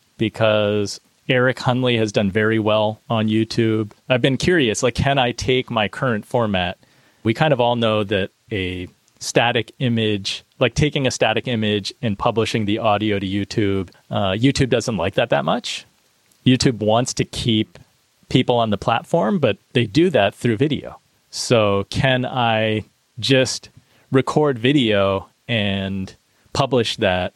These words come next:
and will that work? And then I guess some of the other experimentation is that I can create, like, some standalone video content and post that to YouTube too. But I don't know. I'm not a fan of video. I don't like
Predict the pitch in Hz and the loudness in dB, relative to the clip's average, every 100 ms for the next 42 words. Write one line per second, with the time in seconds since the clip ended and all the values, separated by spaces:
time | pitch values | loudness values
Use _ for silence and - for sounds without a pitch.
0 | _ _ _ _ _ 131 117 107 95 90 | _ _ _ _ _ 0 2 2 0 -2
1 | 90 73 - - _ 123 110 107 104 107 | -4 -6 -10 -20 _ 0 2 2 0 0
2 | - 147 117 107 104 101 92 - 113 95 | 0 0 2 2 0 0 -2 -2 -2 -2
3 | 87 - 104 - 98 85 110 98 92 - | -2 0 0 0 -2 -2 -2 -2 -2 -2
4 | 117 110 104 - 101 95 95 - 101 90 | 0 -2 -2 0 0 2 0 -2 -4 -4
5 | - 107 92 87 - - - - - - | -2 0 0 -4 -10 -20 -20 -16 -8 -2
6 | 131 123 107 90 90 90 90 - _ 120 | 2 2 2 0 0 -2 -4 -8 _ -2
7 | 117 113 107 92 87 87 - _ - - | 0 2 2 2 0 -2 -10 _ -8 0
8 | 113 98 107 87 - _ 113 98 - 104 | 0 2 0 -2 -6 _ -4 -4 0 -2
9 | - 85 104 85 80 95 - - 165 202 | 0 -2 -2 -4 -2 -4 -4 0 2 2
10 | 107 - _ - 165 185 190 143 - 127 | 0 -2 _ -8 -2 0 0 -2 -2 0
11 | 131 135 143 156 160 165 147 147 139 151 | 2 2 2 2 0 0 0 0 0 0
12 | 92 69 - _ _ _ 117 113 120 113 | 0 -4 -10 _ _ _ 0 2 2 0
13 | - 120 123 143 - - | -6 -2 2 2 -2 -10